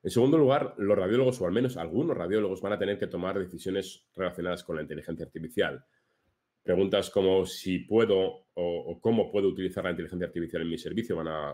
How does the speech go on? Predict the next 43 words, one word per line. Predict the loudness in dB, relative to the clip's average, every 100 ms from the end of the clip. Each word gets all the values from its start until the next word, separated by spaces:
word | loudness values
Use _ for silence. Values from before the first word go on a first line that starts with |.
| -10
a |
suceder, | -10 -2 2 4 2 -6 _ _ -4
o | -2
si | -2
puedo | 2 4 6 2
o |
si | -2 -2
quiero | 0 2
contribuir | 2 0 -2 -4
con | -2 -2
datos | -2 -4 -6
al | -6
entrenamiento | -6 -8 -6 -6
de | -6
algoritmos | -6 -8 -6 -8 -10 _ _
de | -6 -4 -4 -6
inteligencia | -10 -12 -8 -10
artificial, | -6 -8 0 2 2 0 _ _
que | 2
responder | 2 2 2 2 0 -2 _ _ _
a | -2
la | 0
llamada | 2 2 2
de | 2
una | 2 2 0 -2
empresa | -8 -2 -2 -2 -6
que |
llama | -2 -2
a | -2
nuestra | -4 -8 -2
puerta, | -2 -2
a | -4
la |
empresa | -4 -4 -4
de, | -4 -4 -4 -2 -2 -4
a |
la | -4 -4
puerta | 0
de | 0
nuestro | 0 -4
servicio | -6 -2 2 2
de | 4 2
radiología, | 0 -2 -2 0 0 0